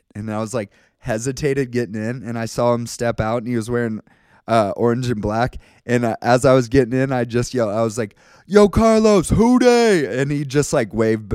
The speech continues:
waved and said, "Who dey?" and went in the bar. It was tight. I was starstruck, dude. I shoulda went in and, like,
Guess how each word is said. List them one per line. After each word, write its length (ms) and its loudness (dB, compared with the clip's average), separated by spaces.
waved 380 0
and 160 -4
said, 220 -6
"Who 200 -4
dey?" 320 -4
and 240 -8
went 180 -2
in 160 -4
the 120 -6
bar. 400 -8
It 60 -14
was 260 -14
tight. 480 -16
I 80 -14
was 120 -12
starstruck, 720 -14
dude. 260 -12
I 100 -8
shoulda 240 -6
went 240 -4
in 200 -6
and, 100 -8
like, 320 -10